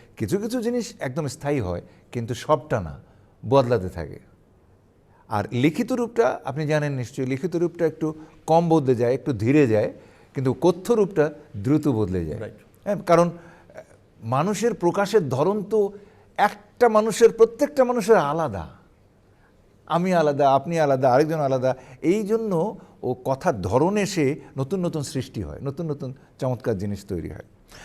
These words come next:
Speaker 1: তো আমি একটা জিনিস দেখালাম যে বাহে, কিন্তু এইবার আমি দেখি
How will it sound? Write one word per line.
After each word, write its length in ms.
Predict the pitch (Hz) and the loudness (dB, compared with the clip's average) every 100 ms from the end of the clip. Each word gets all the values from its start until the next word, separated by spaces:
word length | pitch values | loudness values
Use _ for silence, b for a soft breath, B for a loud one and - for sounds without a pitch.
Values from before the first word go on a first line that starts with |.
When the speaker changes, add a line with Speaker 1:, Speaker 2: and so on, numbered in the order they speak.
| B | B
Speaker 1:
তো 60 | 185 | 2
আমি 100 | 190 | 4
একটা 240 | 190 - | 4 6
জিনিস 200 | 220 226 202 | 4 4 2
দেখালাম 360 | 208 220 233 196 | 2 2 -2 -2
যে 80 | |
বাহে, 500 | 127 104 120 151 156 120 - b b b - | 0 6 6 8 6 4 -2 b b b -8
কিন্তু 180 | 190 190 | -4 2
এইবার 320 | 180 185 240 | 2 4 4
আমি 160 | 202 165 | 2 0
দেখি 340 | 135 117 107 | -4 -6 -6